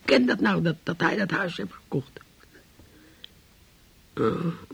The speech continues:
oh, misschien staat hij wel te liegen. Ze pissen hier ook in de gang. Ja,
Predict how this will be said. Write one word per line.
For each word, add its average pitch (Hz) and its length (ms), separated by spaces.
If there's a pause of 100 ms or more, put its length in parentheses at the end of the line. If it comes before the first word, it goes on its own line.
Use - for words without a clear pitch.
oh, 101 440
misschien 107 420
staat - 200
hij 110 80
wel 101 160
te 98 140
liegen. 170 400 (1900)
Ze - 140 (240)
pissen - 360
hier 117 300
ook - 180
in 143 80
de 110 80
gang. - 260 (720)
Ja, 123 220